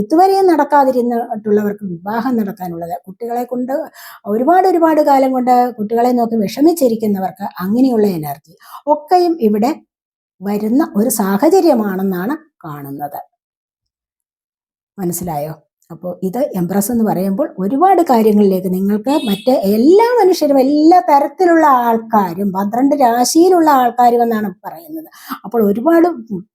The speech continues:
മറ്റ് പല ആൾക്കാരും, എല്ലാ വിധത്തിലുള്ള ആൾക്കാരും നിങ്ങളെ സേവിച്ച് നിൽക്കുന്നു, അല്ലെങ്കിൽ നിങ്ങളെ അത്രമാത്രം ഇഷ്ടപ്പെടുന്നു എന്നുള്ളതാണ് ഇവിടെ കാണാൻ കഴിയുന്നത്. കാരണം നിങ്ങളിൽ നിന്ന് അത്രമാത്രം വളരെയധികം പോസിറ്റീവായിട്ടുള്ള എനർജി നിങ്ങളിൽ നിന്നും ഉണ്ടായിക്കൊണ്ടേയിരിക്കും. ആ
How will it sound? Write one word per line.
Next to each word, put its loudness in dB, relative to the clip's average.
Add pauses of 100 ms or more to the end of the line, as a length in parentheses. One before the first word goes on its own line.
(120)
മറ്റ് -8
പല 0 (240)
ആൾക്കാരും, 0
എല്ലാ 0 (260)
വിധത്തിലുള്ള 2
ആൾക്കാരും 0
നിങ്ങളെ -2
സേവിച്ച് -8
നിൽക്കുന്നു, -10
അല്ലെങ്കിൽ -4
നിങ്ങളെ -8
അത്രമാത്രം -6
ഇഷ്ടപ്പെടുന്നു 0 (140)
എന്നുള്ളതാണ് -4 (320)
ഇവിടെ -2
കാണാൻ -8
കഴിയുന്നത്. -14
കാരണം -4 (260)
നിങ്ങളിൽ 4
നിന്ന് 4
അത്രമാത്രം 4
വളരെയധികം 4
പോസിറ്റീവായിട്ടുള്ള 2
എനർജി 2
നിങ്ങളിൽ 0
നിന്നും 2 (360)
ഉണ്ടായിക്കൊണ്ടേയിരിക്കും. -2
ആ -4